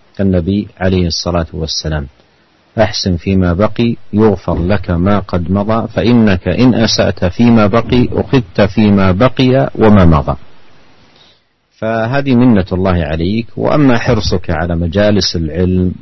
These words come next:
واتجاهك إليها وجلوسك فيها ورغبتك في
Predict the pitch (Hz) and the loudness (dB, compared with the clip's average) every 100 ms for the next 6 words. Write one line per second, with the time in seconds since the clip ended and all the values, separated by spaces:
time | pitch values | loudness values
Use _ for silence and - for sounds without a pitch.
0 | - 80 82 80 80 78 - - - - | -16 -10 -6 -4 -4 -6 -8 -14 -16 -18
1 | - _ _ _ - 90 92 104 101 87 | -20 _ _ _ -16 -6 -2 0 0 0
2 | 82 92 78 82 90 90 82 90 87 80 | -2 -4 -2 0 0 0 0 0 0 -2
3 | 78 85 82 98 95 90 - 82 95 92 | -2 -4 -2 -2 -2 -6 -6 -6 -2 -2
4 | 87 90 90 87 87 90 101 95 85 85 | 0 0 0 0 0 0 0 -2 -2 -4
5 | - 90 | -2 -2